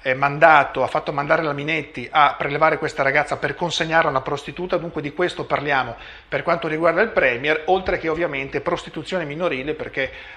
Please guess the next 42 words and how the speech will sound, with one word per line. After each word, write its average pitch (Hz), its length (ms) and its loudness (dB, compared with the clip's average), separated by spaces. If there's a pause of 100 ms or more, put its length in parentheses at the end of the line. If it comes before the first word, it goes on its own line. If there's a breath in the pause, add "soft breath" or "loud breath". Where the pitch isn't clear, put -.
(160 loud breath)
avrebbe 151 340 0
dato 147 340 2
migliaia 151 500 2
di 139 180 -2
euro 120 460 0
alla 147 420 6
minorenne 143 560 0
Ruby, 185 260 0
ma 156 120 -4
non 170 160 -4
soltanto, 165 540 0
perché 120 200 -8
c'è 143 140 -4
anche 156 200 -4
Iris 147 300 -2
Berardi 135 460 2
che - 100 -8
pare 139 360 2 (300 loud breath)
fosse - 320 -4
minorenne 151 440 2
ande-, 135 300 0
e 139 100 0
andasse 156 340 0
in 143 80 -6
bunga 160 260 -4
bunga. 120 380 -8 (280 loud breath)
Dunque 165 200 -14
tutto 190 260 -6
questo 185 240 -4
si 135 140 -8
configura 160 440 -4
in 147 100 -6
un 143 80 -4
reato 147 400 4
di 135 100 -8
prostituzione 151 580 -8
minorile 143 600 -6
e 160 120 -2
i 160 60 -4
magistrati 151 580 -6
vogliono 143 340 -4
dimostrare 135 680 -2